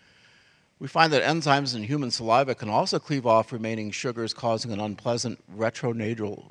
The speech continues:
nasal ash perception. Uh, others are reminded of Brettanomyces flavors, kind of short fruit or tired tastes in fresh wine. So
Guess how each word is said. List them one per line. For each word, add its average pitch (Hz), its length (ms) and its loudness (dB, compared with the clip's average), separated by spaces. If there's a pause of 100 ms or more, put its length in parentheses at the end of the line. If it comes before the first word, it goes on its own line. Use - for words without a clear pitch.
(160)
nasal 113 360 -4 (100)
ash 123 340 -2
perception. 147 680 -2 (1040)
Uh, 107 380 6 (100)
others 165 240 4
are 165 60 2
reminded 120 440 4
of 85 100 -2
Brettanomyces 120 1000 2
flavors, 196 400 -2
kind 123 220 -4
of 98 80 -4
short - 340 0
fruit 151 320 0
or 117 80 2
tired 123 420 0
tastes 143 420 -10
in 90 100 -10
fresh - 340 -6
wine. 117 320 -8
So 95 240 -6